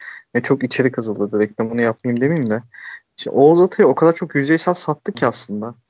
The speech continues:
Speaker 1: Ya da işte
Speaker 2: Hı.
Speaker 1: ikinci yeni edebiyatını. Ben mesela ikinci yeni edebiyatından artık haz etmiyorum.
Speaker 2: Evet.
Speaker 1: Gerçekten böyle çok itici geliyor. Yani niye haz etmiyorum? Şundan dolayı.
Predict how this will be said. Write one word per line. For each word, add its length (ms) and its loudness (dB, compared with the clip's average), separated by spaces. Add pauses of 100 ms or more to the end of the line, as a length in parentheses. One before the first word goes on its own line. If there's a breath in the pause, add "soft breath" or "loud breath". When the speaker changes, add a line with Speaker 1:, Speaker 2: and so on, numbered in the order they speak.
(300)
Speaker 1:
Ya 120 -2
da 40 -2
işte 200 -4
Speaker 2:
Hı. 40 -8
Speaker 1:
ikinci 300 -2
yeni 160 2
edebiyatını. 600 -2
Ben 120 2
mesela 360 -2
ikinci 320 0
yeni 120 2
edebiyatından 560 0
artık 340 -2
haz 160 0
etmiyorum. 380 -2 (1120)
Speaker 2:
Evet. 220 -6
Speaker 1:
Gerçekten 580 0
böyle 200 0
çok 280 -8
itici 320 -2
geliyor. 280 0
Yani 380 0
niye 200 6
haz 220 2
etmiyorum? 360 -4
Şundan 400 0
dolayı. 360 -2